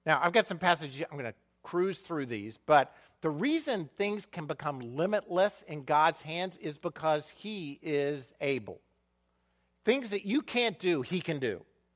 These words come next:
He will change our weak mortal bodies, make them like his own glorious body, using that power by which he is able to bring all things under his rule.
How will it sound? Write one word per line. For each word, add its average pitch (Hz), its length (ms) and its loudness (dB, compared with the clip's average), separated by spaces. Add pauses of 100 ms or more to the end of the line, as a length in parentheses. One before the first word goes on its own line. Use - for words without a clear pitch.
(500)
He 240 260 -2
will 214 480 6
change 208 400 -4
our 156 160 6
weak 151 260 -2
mortal 156 280 4
bodies, 156 400 6
make 156 180 -4
them 170 100 -8
like 147 200 0
his 131 100 -12
own 143 160 -6
glorious 143 380 -2
body, 165 400 4 (500)
using 208 640 -2
that 202 300 8
power 175 360 2
by 151 200 4
which 165 340 -2
he 226 140 -6
is 170 120 -2
able 170 240 0
to 151 120 -12
bring 156 320 -4
all 156 280 2
things 147 320 -10
under 139 240 -6
his 123 220 -8
rule. 113 240 -6